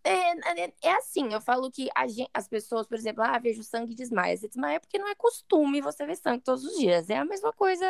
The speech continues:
análises clínicas, gente. A gente acaba acostumando.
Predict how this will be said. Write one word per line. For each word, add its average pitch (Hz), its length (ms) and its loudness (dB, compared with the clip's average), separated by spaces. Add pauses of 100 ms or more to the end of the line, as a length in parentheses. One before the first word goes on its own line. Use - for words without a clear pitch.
análises 359 440 -4
clínicas, 240 460 -4
gente. 190 200 -4
A 202 40 -2
gente 220 180 -6
acaba 254 260 0
acostumando. 277 920 -4